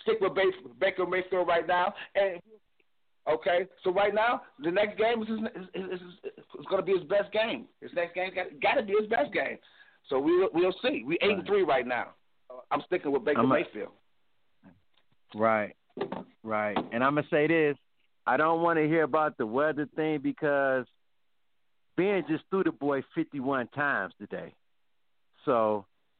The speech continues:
Speaker 2: I mean, and then you wanna go on a running game. It didn't work with Baltimore in the last two playoffs, and they was thirteen and three with home field advantage throughout the playoffs, and they went home packing,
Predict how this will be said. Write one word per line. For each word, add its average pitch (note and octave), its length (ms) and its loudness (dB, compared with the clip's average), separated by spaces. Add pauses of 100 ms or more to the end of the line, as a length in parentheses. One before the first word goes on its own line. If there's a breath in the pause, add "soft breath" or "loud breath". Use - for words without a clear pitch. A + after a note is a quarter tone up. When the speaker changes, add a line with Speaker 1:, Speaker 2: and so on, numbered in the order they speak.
(140)
Speaker 2:
I B2 100 2
mean, B2+ 280 2
and B2 140 0
then E3 160 2
you D#3 180 2
wanna D#3 180 2
go D3+ 160 2
on D3 80 2
a C#3+ 40 2
running D#3+ 340 0
game. D#3+ 360 2
It C3 160 -2
didn't D#3+ 200 0
work E3 240 0
with B2+ 160 -2
Baltimore C#3+ 580 0
in B2+ 60 -4
the B2+ 80 -2
last D3 360 0
two C#3+ 120 -4 (100)
playoffs, C#3+ 400 -4
and B2+ 80 -6
they C#3+ 100 0
was B2+ 220 -4
thirteen C#3 460 -2
and B2+ 120 -4
three D3 180 0
with C#3 180 0
home C3+ 280 2
field C3 140 2
advantage B2 460 0 (400)
throughout C#3 320 0
the B2 80 -2
playoffs, A2 560 2 (420)
and A#2 160 -2
they D3 140 2
went C3+ 220 2
home A#2+ 300 0
packing, C3+ 520 -2